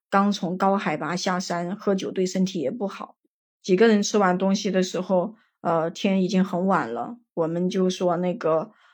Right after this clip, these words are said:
呃，就第二天在林芝再逛一下，然后再继续安排后面的行程。因为我也是第一次到林芝嘛，就想在林芝这个地方到处走一走，看看周围的景色呀，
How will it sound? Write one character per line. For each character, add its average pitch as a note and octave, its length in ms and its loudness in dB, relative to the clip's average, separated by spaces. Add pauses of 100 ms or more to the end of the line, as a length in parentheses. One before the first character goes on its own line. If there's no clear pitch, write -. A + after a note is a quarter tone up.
(140)
呃， C#3+ 420 2
就 F3+ 200 0
第 G3+ 180 2
二 F#3+ 160 6
天 F3 480 -2 (260)
在 E3+ 300 2
林 E3 320 -2
芝 F3+ 220 0
再 F#3+ 160 0
逛 G3+ 280 2
一 D#3+ 60 -6
下， F3+ 340 -8 (280)
然 E3+ 160 0
后 F3+ 80 4
再 F3+ 260 2
继 F3+ 180 -6
续 F#3 140 -4
安 F3 180 -2
排 F3+ 220 -6
后 F3+ 160 -4
面 F3+ 140 0
的 E3 80 -4
行 - 240 -8
程。 - 240 -12 (800)
因 A3+ 160 10
为 B3 100 12
我 G3 140 10
也 G3+ 100 10
是 G#3 160 2
第 G#3+ 140 4
一 G3+ 60 10
次 F#3+ 160 0
到 G3 160 6
林 D#3+ 200 0
芝 F#3+ 160 -2
嘛， F3+ 280 0
就 G3 120 2
想 D#3 240 0
在 E3+ 300 4
林 E3 220 0
芝 F#3 120 2
这 F#3 160 4
个 F#3 80 6
地 F#3 140 4
方 E3 300 0
到 F3+ 160 4
处 F#3 120 0
走 - 280 -4
一 E3+ 80 -4
走， A2+ 280 -2
看 F#3 200 0
看 E3 260 0
周 F3+ 160 0
围 D#3+ 140 2
的 E3 100 -2
景 B2+ 240 -6
色 F3+ 220 0
呀， E3 220 -2